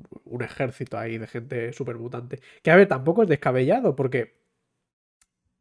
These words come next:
eh, Magneto en los, en prácticamente todas las epi-, las películas de los X-Men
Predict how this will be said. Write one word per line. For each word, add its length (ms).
eh, 1200
Magneto 420
en 60
los, 140
en 380
prácticamente 420
todas 160
las 100
epi-, 260
las 300
películas 360
de 80
los 120
X-Men 420